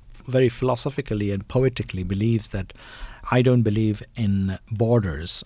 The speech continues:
and if you draw a line in the sand, that doesn't mean that one country becomes isolated to another country. So he said, "What does it matter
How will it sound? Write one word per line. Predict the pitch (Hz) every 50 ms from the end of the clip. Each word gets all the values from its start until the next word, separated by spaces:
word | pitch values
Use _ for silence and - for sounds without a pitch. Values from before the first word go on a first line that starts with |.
| - -
and | - 98 95 95 92 92 92 90 -
if | 110 - -
you | 95
draw | - 110 107 98 95
a | 90
line | 87 101 104 101 101 95
in | 92 87
the | 85
sand, | - - - 127 123 110 95 85 82 85 - -
that | - 98 - -
doesn't | - 95 92 98 95
mean | 95 104 110 104 95
that | 92 87 -
one | 95 98 98 92
country | - - 95 95 - - 95
becomes | 87 87 - - 90 87 85 - - - -
isolated | - 95 90 87 - - 98 92 90 - - 92 -
to | - -
another | 113 143 165 147 123
country. | - - 85 82 - - - - - - - - - - - - - - -
So | - - 127
he | 135
said, | 131 - 143 127 120 110 104
"What | 117 175 214 185
does | 175 185 156 143
it | 120 -
matter | 113 117 135 143 - - - 80 67 -